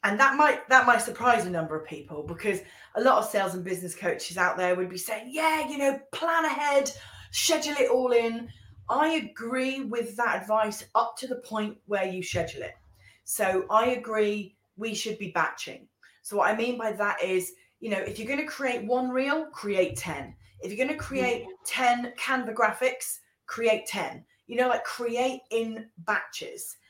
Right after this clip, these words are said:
Speaker 1: because you can leverage your time, your creativity, and you can then upload them to a scheduler. So let's say, you know, your platforms of choice are Facebook and Instagram, and you use Creator Studio, you know, the platform that Facebook provides, or,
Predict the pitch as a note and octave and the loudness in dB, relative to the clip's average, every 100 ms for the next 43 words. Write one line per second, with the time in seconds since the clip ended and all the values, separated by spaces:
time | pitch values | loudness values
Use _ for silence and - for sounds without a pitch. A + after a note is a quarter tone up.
0 | _ _ A3+ A3+ A3 G#3+ - G3 A#3+ B3+ | _ _ -4 2 2 2 -4 -6 -4 -4
1 | A#3 A#3 A3+ A3 G3 G#3 F#3+ - C4 B3 | -4 0 0 0 -4 -4 -4 -4 -2 0
2 | B3+ B3 G3 F3 - F3+ E3+ E3+ - B3 | 0 -2 -2 -2 -2 0 0 -2 -2 -2
3 | A#3 A#3 A#3 A3+ A3 - _ _ _ _ | -2 0 -2 -2 -6 -14 _ _ _ _
4 | _ B3 B3+ A#3+ A#3 - _ _ A3 B3 | _ 2 2 2 -6 -12 _ _ -6 -6
5 | B3 B3 B3 A#3+ A#3 A#3+ A3+ A#3 B3+ B3 | -4 2 4 4 4 2 2 2 6 4
6 | - F#3+ F3+ F#3 - F3+ F3 - E3+ - | 2 -4 -4 -6 -6 -2 -2 -2 -6 -2
7 | F3 D#3+ E3 - - _ _ - G3 G#3+ | -4 -4 -6 -10 -12 _ _ -4 -2 4
8 | D#4+ D#4+ - A#3 A#3 A3+ G#3 G#3 F#3+ F#3+ | 4 2 0 2 2 2 -2 -4 -2 -2
9 | F#3+ F3+ F3+ F3+ F3+ E3+ - _ - D4+ | -2 2 2 4 2 0 -4 _ -4 -2
10 | D4+ B3+ A3+ A3 - F#3+ F#3 F3+ E3+ G3+ | -2 -4 -4 -6 -4 0 0 0 -4 -4
11 | F#3+ F#3 F#3 G#3 A3+ - - A3 A3 G#3+ | -4 -8 -8 -6 -6 -8 -2 2 2 2
12 | G#3+ _ _ _ - G3 F#3 F#3 F3 G3+ | -6 _ _ _ -4 -2 0 -2 -4 -2
13 | F#3 F3+ - A3+ G#3+ A3 - - A3 G#3+ | -2 -2 -2 0 0 -2 -10 -8 -6 -4
14 | G#3+ G#3+ G#3+ F#3+ F#3 F3 E3+ G#3 - - | 2 4 4 0 -4 -4 -4 -6 -6 -10
15 | E3+ - A3+ A3+ A3 - G#3+ G#3+ G#3 G#3 | -10 -8 -6 -6 -8 -10 -2 0 2 0
16 | G#3 E3 D#3+ | -2 -4 -4